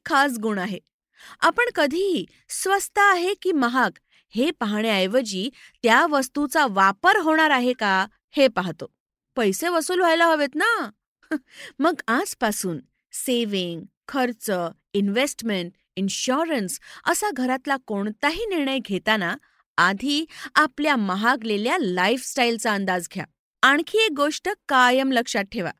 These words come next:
एकदा आपल्या शॉपिंगचं बजेट पंचवीस हजारांवर गेलं की आपल्याला पुन्हा कधीच ते दहा हजारांवर आणण्याची इच्छा नसते. म्हणूनच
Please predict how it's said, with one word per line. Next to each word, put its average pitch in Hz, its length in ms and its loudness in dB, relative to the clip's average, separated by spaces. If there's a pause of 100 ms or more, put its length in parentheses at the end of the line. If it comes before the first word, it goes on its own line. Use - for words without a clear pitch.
(300)
एकदा 185 380 2
आपल्या 240 360 2
शॉपिंगचं 220 580 -2
बजेट 196 460 0 (340)
पंचवीस 269 560 2
हजारांवर 269 480 2 (140)
गेलं 226 360 2 (440)
की 415 80 0
आपल्याला 330 600 2 (300)
पुन्हा 339 300 4 (120)
कधीच 302 580 2 (200)
ते 262 120 4
दहा 180 400 0
हजारांवर 302 580 2
आणण्याची 240 440 2
इच्छा 247 420 -4
नसते. 180 440 -4 (300)
म्हणूनच 285 600 0